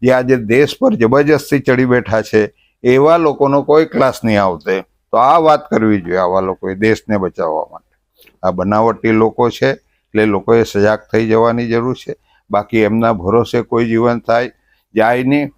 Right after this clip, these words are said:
મોંઘવારી ઓછી નથી થવાની, બેરોજગારી ઓછી નથી થવાની, વધારો થવાનો છે. કેમ કે એ બધા ઉહેડવાવાળા જ છે, ખાવાવાળા જ છે. અને આ ચૂંટણી પંચ એને ઇજાજત આપે ચૂંટણી લડવાની, તો એ બી બનાવટી લોકો છે ને.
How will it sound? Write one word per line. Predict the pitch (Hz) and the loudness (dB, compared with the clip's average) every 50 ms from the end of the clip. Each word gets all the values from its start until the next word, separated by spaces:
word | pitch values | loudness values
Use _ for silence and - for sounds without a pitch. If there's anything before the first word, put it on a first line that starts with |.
| _ _ | _ _
મોંઘવારી | 101 98 98 101 104 113 113 117 123 131 131 | -4 -2 -2 0 0 0 2 2 2 0 0
ઓછી | 127 120 120 - - 127 | -2 -4 -4 -4 -4 -4
નથી | 123 123 120 - - 131 | -2 -4 -4 -4 -6 -6
થવાની, | 113 - 123 127 131 131 131 139 147 147 - - _ _ _ _ _ _ 95 | -4 -2 0 2 2 0 0 -2 -4 -4 -6 -10 _ _ _ _ _ _ -2
બેરોજગારી | 107 110 120 120 127 127 123 123 123 131 131 135 | 0 0 2 2 0 0 -2 0 0 0 2 2
ઓછી | 139 131 127 120 - - 131 | 0 0 -2 -2 -4 -2 0
નથી | 123 117 110 - 107 101 | 0 0 0 0 -2 -4
થવાની, | 92 95 98 104 104 107 110 113 120 - - - | -2 0 0 0 0 -2 -4 -8 -10 -14 -14 -6
વધારો | 139 135 143 143 156 156 151 151 139 | -2 -2 0 2 2 0 0 0 -2
થવાનો | - - 113 110 104 104 98 90 87 - | -2 -2 0 0 0 0 -2 -4 -6 -8
છે. | - - _ _ _ _ _ _ _ - | -10 -14 _ _ _ _ _ _ _ -2
કેમ | 117 123 123 | -2 -2 -2
કે | - 131 131 | -2 0 0
એ | 131 | 0
બધા | 127 117 110 104 120 127 | 0 -2 -2 0 0 0
ઉહેડવાવાળા | 131 127 117 113 104 107 113 131 143 147 143 135 135 135 127 127 131 | 0 0 0 0 0 2 2 2 2 2 2 2 2 2 2 0 -2
જ | 127 | -4
છે, | - - - 117 104 | -4 -2 -2 -2 -2
ખાવાવાળા | - - 110 120 131 131 135 135 131 131 131 127 | -2 -2 0 2 2 4 4 4 4 2 2 0
જ | 120 | -2
છે. | - - - - 95 92 - _ _ _ _ _ _ - | -4 -8 -6 -6 -6 -6 -6 _ _ _ _ _ _ -4
અને | 104 113 117 127 131 | -2 0 0 2 2
આ | 123 117 | 0 0
ચૂંટણી | 107 - 113 110 104 120 131 127 | -2 -2 -4 -6 -2 0 0 0
પંચ | - - 127 123 123 120 | 2 2 0 0 2 2
એને | 117 117 120 120 117 | 2 2 2 0 0
ઇજાજત | 101 98 95 110 113 123 127 127 123 113 - | 0 0 2 2 2 2 2 0 0 2 2
આપે | 113 110 - - 123 104 | 0 0 2 0 0 0
ચૂંટણી | - - 104 - - 113 107 | -2 -6 -10 -6 -4 -2 0
લડવાની, | 104 101 95 92 95 98 92 90 90 92 90 - _ _ _ _ _ _ - | 2 2 2 2 2 2 0 -2 -4 -10 -14 -16 _ _ _ _ _ _ 0
તો | 131 | 2
એ | 139 143 | 2 2
બી | 147 156 170 | 4 2 2
બનાવટી | 170 165 165 160 170 170 165 160 156 - 160 156 | 2 2 2 2 4 4 2 2 2 0 0 2
લોકો | 147 147 143 139 - 139 120 | 2 2 2 2 0 -2 -2
છે | - - - 107 | -2 -4 -8 -8
ને. | 101 120 139 | -8 -8 -8